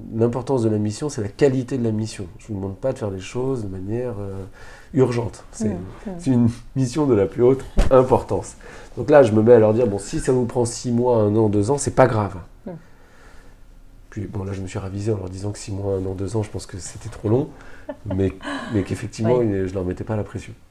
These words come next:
Speaker 1: Et donc, je leur donne le courrier, euh, mi-octobre, à peu près, et, euh, ils donneront le courrier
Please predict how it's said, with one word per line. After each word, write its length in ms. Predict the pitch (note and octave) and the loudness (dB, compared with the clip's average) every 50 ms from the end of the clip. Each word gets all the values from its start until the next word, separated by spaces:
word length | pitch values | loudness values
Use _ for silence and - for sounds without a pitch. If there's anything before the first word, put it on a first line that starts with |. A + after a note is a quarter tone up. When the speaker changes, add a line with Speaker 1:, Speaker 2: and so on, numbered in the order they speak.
| - - - - - - - - - - - - - - - - - - - - - - - - - - - - - - - - - - - - - | -20 -20 -20 -20 -20 -20 -20 -20 -20 -20 -20 -20 -20 -20 -20 -18 -18 -18 -18 -20 -20 -20 -20 -20 -20 -20 -20 -20 -20 -20 -20 -20 -20 -20 -20 -10 -6
Speaker 1:
Et 60 | B2 | -2
donc, 160 | A2 C3 C3 | 0 0 2
je 40 | A#2+ | 2
leur 120 | A#2 A2 A2+ | 2 2 2
donne 140 | D3+ C#3+ | 0 0
le 80 | C3 A#2+ | -2 -2
courrier, 560 | A#2 - B2+ A2+ B2+ B2 C#3 D3+ D#3+ D#3 D3 | -4 -4 -6 -6 -6 -6 -4 -4 -4 -2 -2
euh, 440 | B2+ G#2+ G#2 G2+ G2+ G2 F#2+ F#2+ F#2+ F#2+ F#2 F#2+ F#2 F#2+ | -2 -2 -2 -2 -4 -6 -8 -10 -12 -12 -14 -14 -12 -10
mi-octobre, 880 | G2+ G#2 G2+ G#2 A2+ C3+ D3+ C#3 A#2 - - - B2+ D#3 E3 A#2+ - - - - - - - - - - - - - - - - - - - - - - - - - - | -8 -6 -4 -4 -4 -2 -4 -6 -6 -8 -8 -6 -6 -6 -6 -10 -12 -12 -20 -20 -20 -20 -20 -20 -20 -20 -20 -20 -20 -20 -20 -20 -20 -20 -20 -20 -20 -20 -20 -20 -20 -14
à 20 | - | -10
peu 100 | - F2+ | -10 -10
près, 260 | - - A2 B2+ E3 F3+ - - - - - - - - - - - - - - - - - | -8 -6 -8 -8 -8 -12 -18 -20 -20 -20 -20 -20 -20 -20 -20 -20 -20 -20 -20 -20 -20 -12 -6
et, 320 | D3 C3 C3+ C#3+ D3+ C#3+ B2 | -4 -2 -2 0 0 0 0
euh, 520 | G#2+ G2+ G2+ G2+ G2 G2 G2 F#2+ F#2+ G2+ - - - - - | -2 -2 -2 -2 -4 -4 -6 -8 -10 -10 -12 -14 -18 -12 -4
ils 120 | D3 A2+ | -2 0
donneront 360 | G#2+ A#2+ A#2+ A#2+ A#2 A2+ B2 | 2 4 2 2 2 0 0
le 180 | A#2+ A2+ G#2+ G2+ | 2 2 0 0
courrier 640 | F#2+ - - A2+ A#2 A#2+ C3 C#3+ D3+ D#3 D#3+ E3 F#3+ | -2 -4 -4 -2 -2 -2 -2 -4 -6 -6 -8 -8 -12